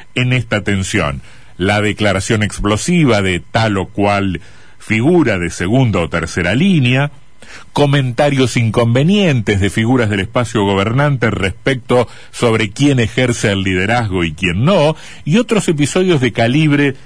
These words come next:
similar. Ahora, ninguno como este, como el episodio de una renuncia, porque tiene que ver también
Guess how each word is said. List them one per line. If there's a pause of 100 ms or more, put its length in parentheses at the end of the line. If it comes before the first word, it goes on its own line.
similar. (1300)
Ahora, (280)
ninguno
como
este, (600)
como
el
episodio
de
una
renuncia,
porque
tiene
que
ver
también